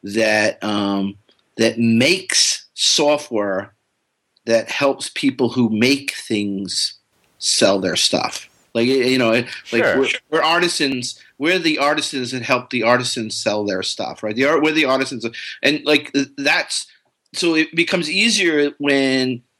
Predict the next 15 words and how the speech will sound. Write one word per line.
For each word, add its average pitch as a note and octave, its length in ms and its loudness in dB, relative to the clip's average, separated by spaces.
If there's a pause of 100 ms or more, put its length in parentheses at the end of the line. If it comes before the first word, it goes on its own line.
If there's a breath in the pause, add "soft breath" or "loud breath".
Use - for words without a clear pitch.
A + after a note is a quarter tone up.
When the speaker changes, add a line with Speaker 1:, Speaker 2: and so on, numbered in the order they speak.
(140)
Speaker 1:
the C3+ 80 2
person E3 600 0
in B2+ 160 2
the B2+ 80 2
leadership C#3+ 600 0
role B2+ 400 4
can A#2+ 260 -2
see D#3+ 540 -2
the B2+ 200 0
end C3+ 360 2
to - 180 -4
end B2+ 280 4
of A2+ 120 2
the A2 80 4
business. B2 800 0